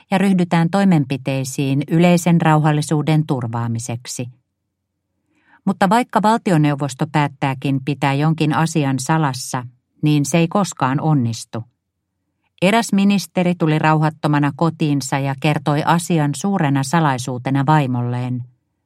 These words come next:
Mutta hänen seitsemänvuotias poikansa sattui toiseen huoneeseen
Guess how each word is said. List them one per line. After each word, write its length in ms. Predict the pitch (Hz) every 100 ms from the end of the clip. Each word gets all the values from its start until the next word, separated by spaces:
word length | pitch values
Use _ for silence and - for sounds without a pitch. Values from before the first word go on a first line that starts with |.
| _ _ _ _ _
Mutta 240 | 220 226 226
hänen 280 | 220 208 202
seitsemänvuotias 920 | 220 226 196 165 156 156 156 156 -
poikansa 580 | 190 190 180 135 135 135
sattui 540 | 131 143 135 - 143
toiseen 520 | 151 175 175 151 135
huoneeseen 720 | 139 147 139 131 131 139 135